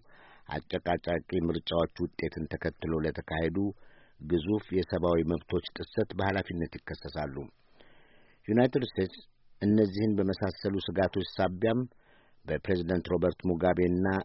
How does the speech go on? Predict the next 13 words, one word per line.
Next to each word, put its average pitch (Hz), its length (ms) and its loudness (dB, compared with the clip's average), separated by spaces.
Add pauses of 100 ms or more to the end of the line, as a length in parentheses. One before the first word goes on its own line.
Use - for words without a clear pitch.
(140)
የዚምባብዌ 87 680 2 (300)
ሌሎች 87 360 2
ባለስልጣናት 82 760 -4
ላይ 113 160 2 (680)
ወደ 101 160 2
ዩናይትድ 104 400 4
ስቴትስ - 260 -6
በሚደረጉ 98 540 2 (100)
ጉዞዎችና 98 720 4 (240)
የገንዘብ 92 520 0
ልውውጦች 92 580 0
ላይ 104 160 2 (120)
ያነጣጠሩ 95 760 0